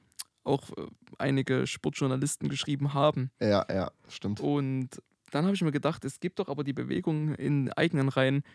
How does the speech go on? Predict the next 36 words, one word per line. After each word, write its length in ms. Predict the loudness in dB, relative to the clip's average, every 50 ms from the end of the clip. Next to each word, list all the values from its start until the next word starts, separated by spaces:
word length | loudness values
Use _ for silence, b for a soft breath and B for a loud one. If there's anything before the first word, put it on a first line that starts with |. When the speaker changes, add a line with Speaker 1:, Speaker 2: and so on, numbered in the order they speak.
| b b -2
Speaker 1:
trust 280 | 2 4 4 4 4
the 60 | 0 0
process. 520 | 2 2 2 2 2 -2 -4 -4 -6 -8 -12 _ _ _
Speaker 2:
Mhm. 760 | -2 0 2 2 2 2 2 2 2 2 2 2 2 0 -2 -4 _ _ _ _ _ _ _ _ _ _ _ _
Speaker 1:
So, 420 | -10 -8 0 4 6 6 6 4 2 _ _ _ _ _ _ _ b b b b b b b b b b b b
jetzt 220 | -2 -2 2 2
habe 260 | 4 4 4 4 2
ich 140 | 2 2 2
gewagte 480 | -2 0 2 4 4 4 4 2 -2 0
These, 440 | 2 2 2 4 4 2 2 2 2
und 140 | 0 -2 -2
zwar 160 | -2 -2 -2 -2
es 100 | 0 0
gibt 180 | -2 -2 0
einen 80 | -2 0
Prozess, 400 | 2 4 4 4 4 2 0 0 2
den 160 | 0 2 4
wir 60 | 2
jetzt 160 | 2 0 -2 -4
echt 220 | -6 -6 -4 -2 -2
noch 140 | -2 0 0
nicht 160 | 0 0 0
sehen 200 | 0 0 0 0
können. 260 | 0 0 -2 -2 -4 -8 _ _ _ _ _ _
Dass 160 | -2 2 2
Speaker 2:
Mhm. 100 | 4 6
Speaker 1:
dieser 300 | 6 6 6 6 4 4
wirklich 300 | 2 2 2 2 4 4
noch 100 | 2 2
auf 100 | 2 0
dem 240 | 0 0 -2 2 4
Weg 260 | 4 4 4 2 0
ist, 300 | -2 -2 0 0 -2 B B B B -6 -2 B
also 160 | 2 2 4 4
dass 240 | 4 2 2 0 -4 -4
Arteta 640 | -4 -2 0 0 0 2 2 2 2 2 2 0